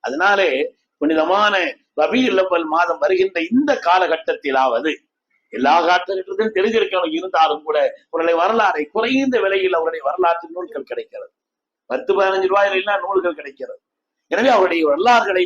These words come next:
படிக்கக்கூடிய ஒரு நிலையிலும் அதை தெரியக்கூடிய நிலையிலும் நம்மை ஆக்கி கொண்டோம் என்று சொன்னால், அவர்கள் மீது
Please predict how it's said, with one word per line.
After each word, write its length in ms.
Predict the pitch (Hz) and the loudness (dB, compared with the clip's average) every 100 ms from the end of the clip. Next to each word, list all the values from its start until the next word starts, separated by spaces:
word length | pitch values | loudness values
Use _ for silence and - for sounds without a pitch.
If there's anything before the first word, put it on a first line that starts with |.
| - | 0
படிக்கக்கூடிய 580 | 240 240 254 240 196 170 | -4 -2 -4 -4 -2 0
ஒரு 80 | 151 147 | -2 -2
நிலையிலும் 420 | 151 160 160 151 - _ - | -2 -2 -2 -2 -6 _ -6
அதை 140 | 165 175 | -2 -2
தெரியக்கூடிய 600 | 156 214 302 302 302 226 185 | 0 2 2 2 0 0 0
நிலையிலும் 420 | 170 185 185 170 - - | 0 0 0 0 -4 -8
நம்மை 260 | 139 147 139 131 | -4 -2 -2 0
ஆக்கி 220 | 190 196 | -2 -4
கொண்டோம் 340 | 185 170 151 139 | -4 -2 -2 -4
என்று 140 | 139 127 | -8 -12
சொன்னால், 420 | 139 151 147 139 - _ - | -6 -2 0 0 -6 _ -6
அவர்கள் 400 | 123 160 165 170 170 | 0 0 2 0 0
மீது 200 | 196 226 | -2 0